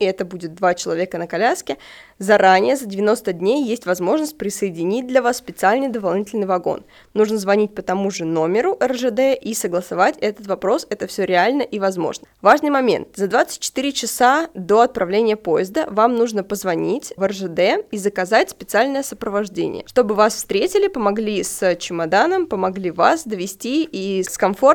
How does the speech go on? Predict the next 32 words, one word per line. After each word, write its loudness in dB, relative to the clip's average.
переместить -4
до 2
вашего 0
купе. -6
Как -2
только 2
вы 6
оставили 2
заявку, 4
в -4
день 0
поездки -2
вам 4
обязательно 0
позвонят, -2
вам 2
нужно -2
сообщить -4
номер 2
своего 2
авто, 0
или 0
же, -2
если 0
вы 2
передвигаетесь 4
на -4
такси, 0
как 0
часто -2
делаю 2
я, 2